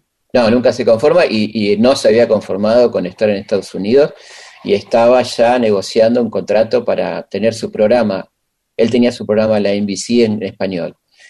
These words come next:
y estaba ya negociando el, el, la N-, la N B C en inglés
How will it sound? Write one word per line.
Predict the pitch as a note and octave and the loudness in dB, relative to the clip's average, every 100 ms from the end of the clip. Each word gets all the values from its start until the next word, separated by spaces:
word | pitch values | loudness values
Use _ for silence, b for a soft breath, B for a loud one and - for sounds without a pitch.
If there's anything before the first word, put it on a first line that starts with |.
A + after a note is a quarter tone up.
| b | b
y | - | -12
estaba | F2+ A#2 B2 A#2+ A#2 | -6 0 2 2 0
ya | - A2+ | -2 -2
negociando | A2+ G2+ - B2 B2 A#2 | 0 -2 0 0 2 0
el, | G2 - | -2 -10
el, | F#2+ F2 | -14 -10
la | F2+ G#2 | -2 2
N-, | A2+ A#2 | 2 0
la | G2 G2+ | -4 -2
N | A2 | -2
B | A2 | -2
C | A2 C3 B2+ | -4 -4 -2
en | C3+ C3 | 0 0
inglés | A#2+ B2 A#2 A#2 - | 2 2 2 0 -16